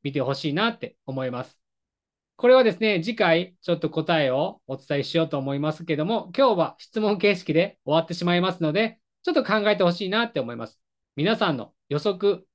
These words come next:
はどこからこう来てますか？どんなふうに皆さんはこう予測をしていますか？っていうふうにですね、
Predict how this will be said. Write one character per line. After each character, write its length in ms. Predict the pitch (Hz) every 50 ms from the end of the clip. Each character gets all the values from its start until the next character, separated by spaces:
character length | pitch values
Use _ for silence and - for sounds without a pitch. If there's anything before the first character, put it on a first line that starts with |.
| _ _ _ _ _ _
は 260 | - 135 139 139 - _ -
ど 100 | 202 226
こ 140 | 320 302 294
か 140 | - 226
ら 280 | 220 254 269 233 - - _ _ _ _
こ 100 | - 117
う 60 | -
来 80 | - -
て 100 | - 139
ま 140 | 117 110 -
す 80 | -
か？ 260 | - 190 202 196 - _ _ _ _ _ _
ど 120 | - 254
ん 60 | 294 294
な 120 | 302 254
ふ 100 | - -
う 120 | 262 254
に 240 | 262 302 285 - - -
皆 180 | 131 143 151
さ 140 | - - 135
ん 100 | 135 143
は 260 | 175 226 226 165 - _ _ _ _ _ _
こ 220 | - 139 135 131 135
う 20 |
予 80 | 131 131
測 340 | 131 - 135 117 - 139 135
を 160 | 139 143 -
し 100 | - -
て 80 | - 147
い 60 | 147
ま 120 | 156 165 160
す 80 | -
か？ 80 | - -
っ 640 | - _ _ _ _ _ _ _ _ _ _ _ -
て 80 | 247
い 100 | 262 269
う 40 | 240
ふ 100 | 226 269
う 80 | 254 214
に 100 | 170 143
で 80 | 139
す 100 | 135 -
ね、 260 | 214 233 233 - -